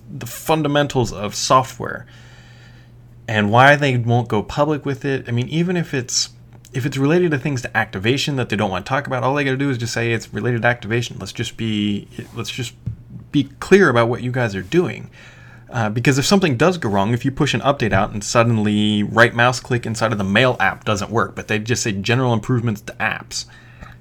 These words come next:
then you need to know, like, what they did so you can help them troubleshoot. I mean, you gotta understand the people that wanna know this detailed information are the people who are gonna give good feedback.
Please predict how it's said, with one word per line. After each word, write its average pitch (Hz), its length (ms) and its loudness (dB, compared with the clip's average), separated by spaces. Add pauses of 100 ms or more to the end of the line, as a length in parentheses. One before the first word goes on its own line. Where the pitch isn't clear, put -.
(340)
then 123 280 6
you 135 180 0
need 147 240 4
to 151 80 -2
know, 151 320 2
like, 120 200 0
what 131 160 0
they 117 120 2
did 151 240 0
so - 120 -6
you 117 80 0
can 110 220 -2
help 123 240 -2
them 107 160 -4
troubleshoot. - 640 -4
I - 20 -6
mean, 107 140 -2
you 120 80 -2
gotta 139 160 0
understand 120 400 -4
the 113 80 -2
people 127 300 -4
that 95 100 -4
wanna 107 240 0
know 110 180 2
this 120 160 -2
detailed 92 320 -6
information 90 500 -8
are 98 60 -6
the 98 80 -8
people 113 260 -10
who 104 60 -2
are 98 40 -4
gonna 101 120 -4
give 95 300 -6
good 101 200 -4
feedback. - 540 -10